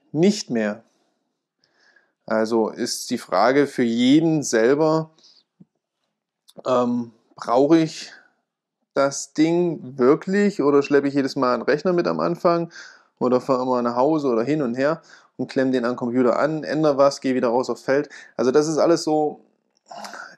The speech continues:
es ist super für den Anfang, aber danach liegt es eigentlich nur noch rum. Ähm, die sechzig Euro, äh, glaub ich, kostet das so ungefähr,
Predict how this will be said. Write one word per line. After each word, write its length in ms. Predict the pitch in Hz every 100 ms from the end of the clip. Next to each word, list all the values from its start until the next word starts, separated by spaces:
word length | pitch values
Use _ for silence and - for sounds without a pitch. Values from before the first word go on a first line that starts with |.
| _ -
es 160 | 147
ist 560 | 135 185 - - - -
super 280 | 175 180 196
für 120 | 147
den 80 | 104
Anfang, 540 | 143 175 196 190 190 - - _ -
aber 220 | 123 127
danach 460 | 123 123 135 139 -
liegt 200 | 131 139
es 300 | 131 - _ _
eigentlich 720 | - 113 117 120 120 117 - _
nur 220 | 123 117 117
noch 240 | 113 - _ _ -
rum. 320 | 113 110 - - - _ _ _ -
Ähm, 440 | 113 117 117 113 _ -
die 80 |
sechzig 380 | 120 151 147 131
Euro, 640 | 113 147 160 165 165 160 - _ _ _ -
äh, 380 | 92 127 127
glaub 280 | 120 127 131
ich, 80 | 127
kostet 280 | - 143 139
das 120 | 131
so 140 | 135
ungefähr, 580 | 131 139 131 147 131 131